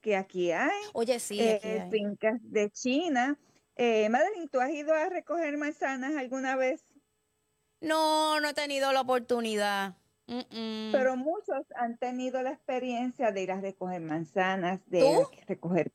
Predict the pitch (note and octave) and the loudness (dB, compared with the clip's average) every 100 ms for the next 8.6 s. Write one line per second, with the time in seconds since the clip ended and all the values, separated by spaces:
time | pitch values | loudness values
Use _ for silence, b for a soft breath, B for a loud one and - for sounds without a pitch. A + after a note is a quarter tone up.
0 | - F#3 G#3 F#3 E3+ A3+ - - F#3 F3+ | 2 6 6 6 6 2 -6 -10 -8 0
1 | F#3+ G3+ A#3 E4+ - G3+ B3+ D#3+ A3+ C#4+ | 4 6 6 0 0 0 0 -2 0 2
2 | C#4+ G#3+ F#3 - G3 F#3 G3 F#3+ A#3 G#3+ | 4 4 0 -4 -8 -6 -6 0 4 4
3 | F#3+ _ _ _ - B3+ B3 A#3 A3 G#3+ | 2 _ _ _ 0 4 6 6 4 2
4 | F#3+ G#3 A#3+ C#4 - _ _ _ _ - | -2 -4 -4 -4 -6 _ _ _ _ -8
5 | A#3+ - G3+ A3 C4 G#3+ G#3+ C4+ A#3 F#3+ | -6 -2 0 0 0 -2 0 2 2 2
6 | G#3 G#3+ B3 F#3+ - G#3+ B3 A3+ A3 G#3+ | -4 -4 -4 -4 -6 -2 2 2 0 -4
7 | - _ _ _ _ _ _ - B3+ D4+ | -12 _ _ _ _ _ _ -4 -2 0
8 | C4 C4+ D#4+ E4+ E4+ | 2 2 4 4 6